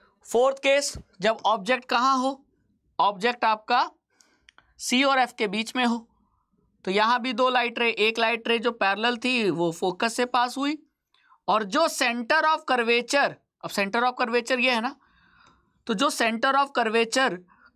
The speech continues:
से दूर जा रही थी तो वो रिफ्लेक्ट होकर भी तो center of curvature से के पास आएगी, है ना।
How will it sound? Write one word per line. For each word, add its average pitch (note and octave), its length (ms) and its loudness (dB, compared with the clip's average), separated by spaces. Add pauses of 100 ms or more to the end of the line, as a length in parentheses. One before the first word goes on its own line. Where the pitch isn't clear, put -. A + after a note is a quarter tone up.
(140)
से C4+ 240 0
दूर A#3 340 2
जा B3 200 2
रही G3+ 200 0
थी G#3 240 -4
तो C4+ 140 -2
वो C4 140 4
रिफ्लेक्ट A3 540 -2
होकर B3 320 0
भी A#3+ 120 -4
तो D4+ 120 -2
center B3 400 -2
of C4 140 0
curvature A#3 500 -2
से C#4 260 -2 (280)
के A#3 80 -2 (280)
पास A#3 260 0
आएगी, A3 280 -2 (1600)
है E3 100 -4
ना। D#4 120 -2